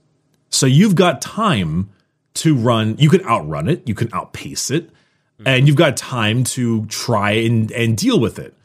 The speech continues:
Speaker 1: So what he's doing is he's organizing these tiny little strike forces to go boop, boop, boop, boop. And,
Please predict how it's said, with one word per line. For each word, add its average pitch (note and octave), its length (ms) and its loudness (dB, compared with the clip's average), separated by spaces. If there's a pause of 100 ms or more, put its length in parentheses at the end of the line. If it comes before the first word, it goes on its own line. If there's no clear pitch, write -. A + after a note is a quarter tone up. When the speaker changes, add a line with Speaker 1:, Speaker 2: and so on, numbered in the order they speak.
(240)
Speaker 1:
So E3 200 -2
what C#3+ 180 2
he's G#3 240 0
doing C#3 220 2
is B2+ 100 4
he's A#2 120 -4
organizing B2+ 540 2
these A2 140 0
tiny D3+ 380 0
little C#3+ 200 4
strike C3 420 -4
forces F#2+ 680 -6
to G2+ 440 -2 (360)
go C3+ 280 4
boop, E3 340 0
boop, E3+ 260 0
boop, B2+ 280 -2
boop. F#2+ 240 -2 (600)
And, A2 600 0